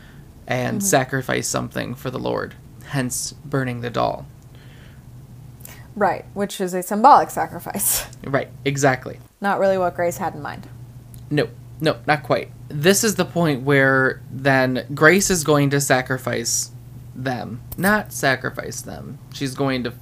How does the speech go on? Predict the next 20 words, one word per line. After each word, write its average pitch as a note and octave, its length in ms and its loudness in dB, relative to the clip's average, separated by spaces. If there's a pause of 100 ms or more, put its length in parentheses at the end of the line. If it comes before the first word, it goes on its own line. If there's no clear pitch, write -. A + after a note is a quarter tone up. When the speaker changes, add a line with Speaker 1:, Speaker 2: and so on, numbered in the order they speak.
(380)
Speaker 1:
free C#3 200 0
them C#3+ 140 0
of C3 160 0
their B2 120 -10
sins? G3+ 800 -6 (1700)
Speaker 2:
Right, C#4 260 8
I A#3+ 100 8
mean, B3 340 2
yes. - 420 4 (600)
Speaker 1:
Right? E3+ 320 2 (160)
Speaker 2:
The B3+ 180 0
point D4+ 640 -4
of, F#3+ 380 2
yes, - 320 2
I A#3 100 8
mean, A3+ 240 0 (480)
generally, G#3 720 2 (1080)
very A#3+ 360 8
broadly F#3 420 2
speaking, - 720 -12